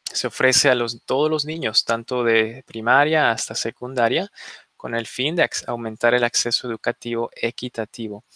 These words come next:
a esta preparación universitaria y profesional. ¿Cómo puede conseguir, eh, acceso? Por favor, póngase en contacto con el consejero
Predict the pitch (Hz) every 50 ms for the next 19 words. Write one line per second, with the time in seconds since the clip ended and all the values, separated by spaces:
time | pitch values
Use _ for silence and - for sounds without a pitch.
0 | - - - - _ _ - - 117 107 107 110 110 - - - - 113 - -
1 | 117 110 - 110 107 104 101 - - - 104 110 110 107 107 107 104 - - 117
2 | 107 - 107 104 107 110 - - 113 107 - 107 101 - - - 110 - - -
3 | 131 _ _ - - - - - - - _ _ - - 147 147 160 165 165 -
4 | 170 165 160 165 160 - 160 151 - - - 147 147 147 151 151 - - - -
5 | - - - - - - - 147 147 143 - - 160 170 180 _ _ _ - -
6 | - - - _ _ _ _ _ _ _ - 139 127 - - 135 123 123 131 135
7 | - - 139 135 139 135 - - 139 131 - 127 120 - 123 127 127 - 135 127
8 | - - - 117 113 110 - - 120 117 - - 131 117 - - 170 196 202 -
9 | 120